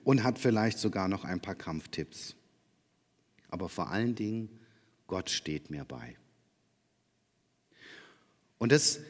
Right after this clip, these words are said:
nimm mit. Ich wünsche dir Mut im Bauch von Gott.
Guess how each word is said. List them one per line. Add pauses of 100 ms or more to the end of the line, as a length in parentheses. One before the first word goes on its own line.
(120)
nimm
mit. (140)
Ich
wünsche
dir
Mut
im
Bauch
von
Gott.